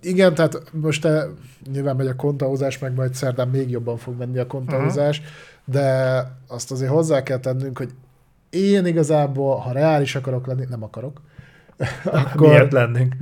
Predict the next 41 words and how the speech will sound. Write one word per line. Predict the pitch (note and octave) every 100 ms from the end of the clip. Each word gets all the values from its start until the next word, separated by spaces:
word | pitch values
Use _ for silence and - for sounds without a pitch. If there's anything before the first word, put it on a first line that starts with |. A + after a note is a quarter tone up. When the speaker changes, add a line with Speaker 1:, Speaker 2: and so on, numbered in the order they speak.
| C3+
Speaker 1:
négy-öt | D#3+ G3 F#3 D#3 D3+ D#3 D3+
címen | - D3 D3 C#3 C3 B2+
kívül | D3+ D3+ D3 C3+ C3+ B2+ B2 B2 - _ _ - B2
nem | B2 A2+
hiszem, | A2 - G#2
hogy | G2+
többet | - G2 G2 -
meg | -
fognak | - - A2 -
mutatni. | - - _ - - _
Speaker 2:
Már | - B2
Sony | B2+ B2
Santa | B2 B2 C3+
Monica? | C#3 B2+ G#2+ -
Speaker 1:
Nem, | D3 D3
nem, | C#3+ C3
nem, | A#2 A2 A#2+
ugye | A2+ G#2+
ez | A#2
a-, | B2 D3+ - - G4 - -
Speaker 2:
<laughs> | - - G3+ - - -
Speaker 1:
az | C3
egész | C3 A#2+
showcase. | - A#2 G#2 - - - -
Speaker 2:
Aha. | C3 C3+ -
Speaker 1:
Mert | C#3+
ha | C#3
visszagondolsz, | G3 G3+ G3 F3+ E3 E3 - - - - _ _
ö, | - A#2 B2+
ugye | B2 C3 C3
az, | B2+
azt | C3 D#3
hiszem, | - F#3+
a | C#3 B2+
P | D3+ D#3+ C#3+
S | -
öt | C3
megjelenése | C3+ C#3 B2 A#2 A#2+
előtt | C#3 D#3 D3+
a, | B2+ A#2 A2+ A#2+ A#2 A2+
a, | G#2+